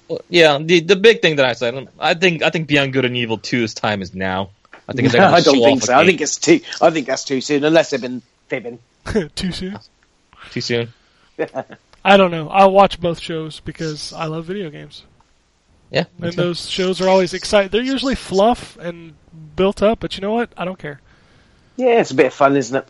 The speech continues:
Speaker 3: I don't get cynical about video games like that anymore. I'm just like, "That looks fun, and if it's fun, it'll be fun. I don't care." Fuck your politics behind video games. I don't give a shit. Uh, Dustin says, "Blaster Master remake. Hell yeah. I saw this. This is, uh,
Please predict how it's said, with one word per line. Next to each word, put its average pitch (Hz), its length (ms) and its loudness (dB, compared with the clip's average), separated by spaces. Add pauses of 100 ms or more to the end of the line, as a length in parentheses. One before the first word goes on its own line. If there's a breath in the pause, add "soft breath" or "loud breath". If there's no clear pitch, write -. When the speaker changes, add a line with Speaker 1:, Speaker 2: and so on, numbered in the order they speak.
Speaker 3:
I 214 100 0
don't 214 140 4
get 202 180 0
cynical 175 420 -4
about 160 280 -2
video 160 300 -6
games 160 300 -12
like 160 160 -8
that 160 140 -8
anymore. 160 380 -12
I'm 165 100 -10
just - 160 -14
like, 196 160 -6
"That 285 180 0
looks 294 200 -2
fun, 262 320 -2
and 170 100 -8
if 175 140 -8
it's - 100 -16
fun, 208 280 -8
it'll 175 140 -10
be 170 80 -10
fun. 139 360 -14
I 139 80 -12
don't 143 160 -12
care." 151 260 -20 (1800 soft breath)
Fuck - 300 -18
your 175 140 -6
politics 165 600 -8
behind 151 360 -10
video 151 260 -10
games. 151 300 -14
I 151 80 -10
don't 147 120 -20
give - 100 -20
a - 60 -20
shit. - 260 -20 (1600)
Uh, 185 520 2
Dustin 220 380 -2
says, 196 320 0
"Blaster 190 480 0
Master 170 380 -8
remake. 160 440 -10
Hell 196 220 -4
yeah. 190 220 -4
I 175 100 -4
saw 311 260 -2
this. 170 240 -4
This 208 240 -12
is, 185 260 -10
uh, 185 520 -4